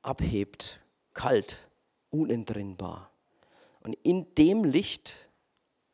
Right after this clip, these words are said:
in diesem Licht sieht er plötzlich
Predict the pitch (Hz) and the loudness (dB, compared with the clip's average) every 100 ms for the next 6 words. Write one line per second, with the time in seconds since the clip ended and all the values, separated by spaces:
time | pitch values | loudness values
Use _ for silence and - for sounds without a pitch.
0 | _ _ _ _ - 123 - 170 190 185 | _ _ _ _ -10 -8 -4 -2 -2 -2
1 | 139 175 - - - _ _ _ _ _ | -2 -2 -4 -12 -16 _ _ _ _ _
2 | - - 123 - 117 - 113 - - 120 | -10 -4 -4 -4 -6 2 4 4 2 0
3 | 123 - | -4 -8